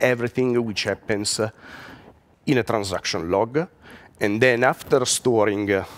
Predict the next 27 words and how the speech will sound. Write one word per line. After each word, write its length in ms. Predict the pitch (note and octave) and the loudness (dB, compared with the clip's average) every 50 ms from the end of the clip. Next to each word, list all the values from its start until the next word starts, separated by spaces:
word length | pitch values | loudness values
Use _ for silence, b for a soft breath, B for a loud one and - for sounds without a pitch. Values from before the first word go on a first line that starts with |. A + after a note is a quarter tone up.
| B B | B B
stuff, 540 | - - - - A#2 G#2 G2+ - - - A2 | -10 -10 -2 0 0 0 0 -2 -6 -6 -4
uh, 120 | G2+ F#2+ | -4 -2
in 180 | - G2+ G2+ G2 | -2 -4 -6 -6
the 80 | F#2 | -6
transaction 680 | F2 - E2+ E2+ F#2 G2 G2+ - - - C#3 C#3 D3 D3+ | -8 -8 -8 -6 -6 -6 -6 -4 -2 -2 0 0 2 2
log, 300 | E3 E3+ E3+ E3+ E3+ F#3 | 2 2 2 0 0 -2
uh, 160 | F#3 F#3 F#3+ - - - - - _ _ _ - - - - - _ | -2 -2 -4 -8 -16 -20 -20 -20 _ _ _ -20 -20 -20 -20 -16 _
he 160 | - C#3 D3 | -4 -2 -2
then 280 | D3 C3+ A#2+ A2 A2+ A#2 | 2 4 4 4 4 2
modify 840 | A#2+ A#2+ A#2 A2+ B2 C3+ - - - A2 G#2+ A2 A2 A2+ A#2 A#2 A#2+ - - b b b b b b b - - | 0 0 0 0 0 -4 -2 2 4 4 6 6 4 4 2 0 -2 -4 -8 b b b b b b b -20 -20
the, 800 | - - A2 A2 A#2 A2 G#2+ G#2 G#2 G2+ G#2 G#2 G2 G2 F2+ - - - _ _ - - - | -14 -8 -4 -2 -2 -2 0 -2 0 0 0 0 -2 -2 -4 -8 -16 -20 _ _ -20 -4 0
uh, 140 | B2+ A#2+ A2 - | 2 2 2 2
all 180 | - - C#3 C#3 | 0 0 0 0
the 220 | C#3 B2+ A#2+ A#2+ | 2 2 4 4
other 340 | G#2 G#2 G#2+ G#2+ A2+ A2 G#2+ | 4 4 4 2 0 0 0
data 280 | F#2 F2 E2+ - - G#2 | -2 -4 -4 -4 -4 -6
structure. 600 | - - - B2+ C3 - - - - F3+ F3 F3+ - - B B B B B B B B B | -8 -2 -2 -2 -2 -2 -4 -4 -2 -2 -2 -4 -6 -12 B B B B B B B B B
Or 340 | - A#2+ A2 A2 A#2+ A#2+ A#2 | 2 4 4 6 4 4 4
let's 300 | A#2+ C3 - - - - | 2 0 0 -2 -6 -14
think, 540 | - - - A#2+ B2 B2 A#2+ A#2+ A#2 - | -14 -12 -6 -2 0 2 2 2 2 4
uh, 160 | C3+ A#2+ A#2+ A#2 - - | 4 4 4 2 0 -4
to 240 | - A2+ A2+ A2+ | -2 2 2 4
a, 200 | A2 G#2 G#2 G#2 | 4 4 4 2
um, 200 | G2+ G#2 G#2 G2+ G2 - - | 2 0 -2 -4 -6 -8 -4
version 340 | A#2+ A#2 A2 - - A2 G2 | -2 0 0 0 -2 -6 -8
control 320 | - A2 G2 - - F2+ | -8 -8 -6 -6 -6 -6
system. 500 | - - - D#3 - - - F#3 F#3 F#3 | -4 -4 -4 -4 -4 -4 -4 -4 -4 -6